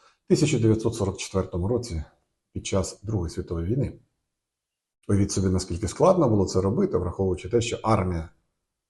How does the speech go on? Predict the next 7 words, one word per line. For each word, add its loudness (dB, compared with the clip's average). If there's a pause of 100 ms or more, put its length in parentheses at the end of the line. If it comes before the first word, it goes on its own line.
(140)
була 4
розкидана 2
на 0
величезних 2
просторах -2
Тихого -2
океану, -2